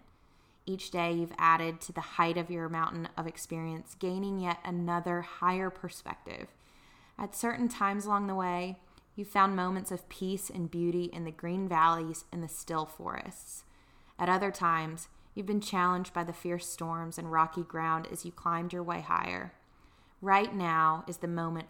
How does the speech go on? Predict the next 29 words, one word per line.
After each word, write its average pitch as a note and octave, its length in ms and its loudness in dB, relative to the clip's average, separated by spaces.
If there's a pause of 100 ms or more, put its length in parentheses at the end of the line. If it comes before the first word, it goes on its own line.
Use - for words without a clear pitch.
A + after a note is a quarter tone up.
(140)
all G#3+ 340 8
the G3 140 -2
other E3+ 200 0
moments D#3+ 440 -6
have E3 140 -10
been E3 160 -4
leading D#3 300 -6
up - 200 -6
to. - 280 -12 (520)
Right E3+ 260 0
now, F3 520 2 (540)
you G3 180 2
stand F#3+ 420 0
at F#3 100 -4
the F#3 60 -8
summit E3+ 460 -2
of E3+ 100 -10
your E3+ 140 -6
mountain D#3+ 420 -6
of D#3+ 120 -8
experience. - 800 -10 (560)
Take G#3 260 -4
a A#3+ 60 2
moment E3 480 -2
to F3 100 -8
take E3+ 300 -4
in F#3+ 100 2
the F#3 100 2
view - 380 -6